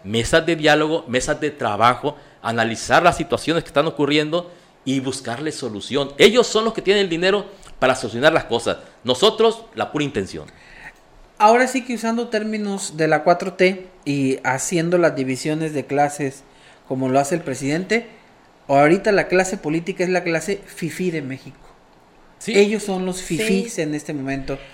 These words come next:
Speaker 2: en, en, en nuestro país, porque son los que viajan en carros de lujo, los que utilizan aviones privados, aunque se dice que no, los que se dan los grandes banquetes,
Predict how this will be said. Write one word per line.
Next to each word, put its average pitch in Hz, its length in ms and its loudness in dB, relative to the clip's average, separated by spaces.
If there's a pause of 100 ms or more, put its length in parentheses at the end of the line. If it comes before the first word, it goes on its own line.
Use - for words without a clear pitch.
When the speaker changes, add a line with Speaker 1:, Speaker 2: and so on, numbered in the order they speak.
(220)
Speaker 2:
en, 120 220 -8
en, 127 180 -6
en 127 100 -6
nuestro 131 320 -6
país, 180 380 6 (340)
porque 160 240 0
son 208 380 2
los 139 160 -4
que 147 120 -2
viajan 165 280 0
en 156 60 -6
carros 135 280 0
de 120 80 -4
lujo, 196 420 0 (360)
los 143 160 -4
que 160 100 -2
utilizan 151 440 0
aviones 135 340 -4
privados, 147 580 2
aunque 127 240 -8
se 113 80 -8
dice 120 240 -6
que 120 140 -6
no, 139 260 -2 (480)
los 131 220 0
que 120 360 0
se 135 120 -2
dan 151 200 6
los 180 120 4
grandes 151 320 2
banquetes, 156 640 -2